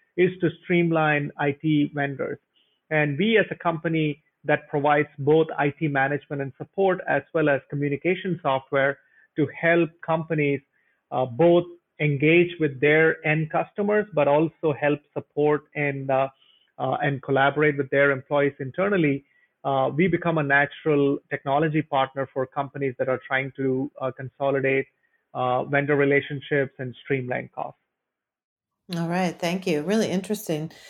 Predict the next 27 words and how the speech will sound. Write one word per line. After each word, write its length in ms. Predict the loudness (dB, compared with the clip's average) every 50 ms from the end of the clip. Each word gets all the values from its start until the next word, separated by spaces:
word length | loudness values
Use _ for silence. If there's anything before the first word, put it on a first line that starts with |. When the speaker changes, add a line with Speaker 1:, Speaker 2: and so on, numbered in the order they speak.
| -20 -20 -20 _
Speaker 2:
So 360 | -14 -2 0 0 0 0 -2 -8 _
traditionally, 720 | -4 -4 0 2 2 0 0 0 0 2 4 4 4 4
I 160 | 4 2 2 2
T 280 | 0 0 0 2 2
and 120 | 2 2 2
business 400 | 0 0 0 -2 -4 -4 -2 0
leaders 340 | 0 2 2 0 0 -2 -4
have 180 | -10 -10 -10
justified 680 | _ -2 -2 -2 -2 -4 -6 -4 -2 -2 0 0 -2 -2
technology 680 | -4 -8 -8 -4 _ -2 0 2 2 0 0 0 -2
investment 640 | -2 -2 0 0 0 0 -2 -6 -6 -4 -4 -6 -10 -14 -20 -20 _ _
using 480 | 2 4 4 4 4 2 2 2 2 0
things 260 | 0 0 -2 0 0
like 240 | 0 0 0 -2 -6
cost 540 | -4 0 2 2 2 2 0 -2 -6 -4 -4
or 100 | -4 -2
customer 520 | 0 -2 -2 -2 -2 -6 -4 -2 -2 -2
experience 600 | -2 -6 -10 _ -4 -4 -2 -2 -4 -4 -6 -6
improvement. 720 | -8 -8 -8 -6 -2 0 0 0 0 -2 -4 -4 -6 -8 _ _ _ _ _ _
But 120 | -8 -4
these 200 | -2 -2 0 2
lean 220 | 4 4 6 6 4
times 440 | 2 0 0 2 2 2 0 0 0
might 220 | 0 0 2 0
require 380 | -2 -2 0 2 2 4 4 4
new 360 | 6 6 6 6 4 2 2
justifications. 1040 | 0 0 0 0 -2 -8 -12 -14 -12 -6 -6 -6 -6 -6 -10 -14 -12 -12 -14 -16